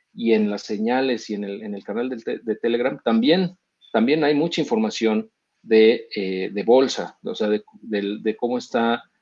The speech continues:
eh, los índices principales en bolsa, de cómo van las criptomonedas, cómo las señales de criptomonedas yo creo que son de lo más, de lo más, eh,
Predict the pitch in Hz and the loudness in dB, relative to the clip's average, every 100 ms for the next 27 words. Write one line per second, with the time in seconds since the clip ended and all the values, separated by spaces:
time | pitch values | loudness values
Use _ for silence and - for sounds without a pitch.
0 | _ - 98 92 92 95 104 131 139 127 | _ -6 -4 -2 -2 -4 -2 2 2 2
1 | - 107 - 104 92 - 101 98 95 98 | 2 0 0 -10 -10 -6 -2 -2 -4 -8
2 | 92 113 113 110 104 - - _ - 98 | 0 2 2 0 -4 -6 -16 _ -4 -2
3 | - 123 123 113 113 113 113 - 101 - | 2 2 4 4 6 4 0 -6 -6 -6
4 | 95 - 92 92 107 113 110 - 127 127 | -10 -8 -8 -4 0 2 2 0 0 0
5 | - - 117 107 107 120 156 139 113 101 | -2 -6 -4 -2 -2 0 0 0 -2 -4
6 | 104 104 117 127 120 117 113 117 113 120 | -4 0 2 2 0 -4 -6 -4 -2 0
7 | 117 - _ _ - 110 104 104 117 123 | 0 -4 _ _ -2 2 4 4 4 2
8 | - - - 110 101 101 107 110 110 - | -2 -12 -6 -2 0 0 -2 -2 -6 -8
9 | 117 101 95 92 - | -4 -4 -4 -6 -8